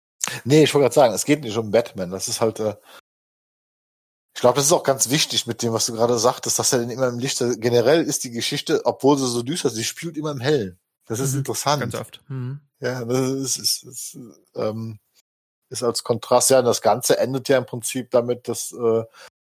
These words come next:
Speaker 1: dass wir dann Ha-, Harleen, also, dass sie wach wird, ne, weil sie das, also, es ist ein Albtraum, den sie hat. Also, die, die Begegnung ist echt, die ist so passiert, aber
Speaker 2: Mhm.
Speaker 1: sie, sie träumt halt,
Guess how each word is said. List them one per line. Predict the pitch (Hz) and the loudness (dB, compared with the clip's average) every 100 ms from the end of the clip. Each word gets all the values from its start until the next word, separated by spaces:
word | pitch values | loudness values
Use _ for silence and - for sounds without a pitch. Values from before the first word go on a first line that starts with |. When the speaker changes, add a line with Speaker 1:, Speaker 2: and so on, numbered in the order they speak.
| _ | _
Speaker 1:
dass | 120 117 | -10 2
wir | |
dann | 113 120 120 107 - 64 - - | 2 2 -4 -12 -16 -14 -10 -2
Ha-, | 104 - - - _ _ _ _ _ _ _ - | 0 0 -4 -20 _ _ _ _ _ _ _ 0
Harleen, | 110 110 117 131 | 4 4 2 2
also, | 120 113 120 | 0 0 -2
dass | 98 117 | -2 -4
sie | 117 107 | 0 2
wach | 131 - | 2 0
wird, | 101 113 - | -2 -2 -4
ne, | - 117 113 | -2 -2 2
weil | 113 110 | 0 0
sie | 110 | -6
das, | 107 - | -8 -10
also, | 120 113 113 107 | -8 -8 -8 -6
es | 110 | -8
ist | 120 123 | -6 -8
ein | 120 | 0
Albtraum, | 127 123 - - 98 95 | 2 2 0 -2 -2 -2
den | 95 | -6
sie | - | -6
hat. | 95 92 | -6 -6
Also, | 98 98 | -6 -8
die, | 98 101 - - _ | -10 -14 -18 -20 _
die | 113 | -2
Begegnung | 113 104 151 156 139 | 0 4 4 2 -4
ist | 104 - | -4 0
echt, | 127 196 - 127 | 2 2 0 -4
die | |
ist | 143 151 | -2 0
so | 139 | -2
passiert, | 127 113 - - 143 165 170 | 0 0 0 0 2 2 2
aber | 127 123 131 | 0 4 4
Speaker 2:
Mhm. | 127 | 4
Speaker 1:
sie, | 113 110 104 - - | -4 -12 -14 -16 -12
sie | 117 | -10
träumt | - - 127 127 107 | -4 2 4 4 0
halt, | 90 - | 0 -2